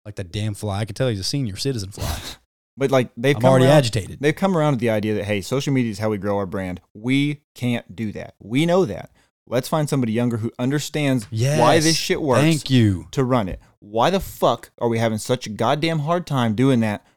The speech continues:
Speaker 2: with your organization as a whole, not the
Speaker 1: Because
Speaker 2: social
Speaker 1: whoever's
Speaker 2: media?
Speaker 1: running the N F L social media pages is clearly up to date on some of the lingo. Have that motherfucker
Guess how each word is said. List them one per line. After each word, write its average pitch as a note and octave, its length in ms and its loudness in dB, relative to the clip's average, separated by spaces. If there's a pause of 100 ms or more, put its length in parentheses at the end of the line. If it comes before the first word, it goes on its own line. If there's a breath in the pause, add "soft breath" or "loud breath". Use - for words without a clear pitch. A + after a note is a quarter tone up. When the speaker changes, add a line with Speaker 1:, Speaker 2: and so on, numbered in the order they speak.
(140)
Speaker 2:
with C3 360 0
your C3 180 4
organization B2 540 0
as A2+ 100 0
a G#2 80 -2
whole, A2+ 320 -2
not F#2+ 260 -4
the - 80 -4
Speaker 1:
Because C#3+ 140 4
Speaker 2:
social C#3+ 140 4
Speaker 1:
whoever's D#3+ 240 2
Speaker 2:
media? D3+ 60 0
Speaker 1:
running E3+ 140 0
the E3+ 100 -2
N F3 80 0
F E3 100 -2
L E3 100 2
social E3 300 -2
media F3+ 180 -4
pages C3 340 -2
is A2 80 -4
clearly D#3 400 2
up C3+ 120 2
to - 80 -8
date C3 180 0
on A#2 160 -4
some B2+ 160 -6
of A#2 60 -4
the A2 40 -2
lingo. A2+ 400 -2 (420 loud breath)
Have D3+ 260 0
that E3+ 180 4
motherfucker A#2+ 640 0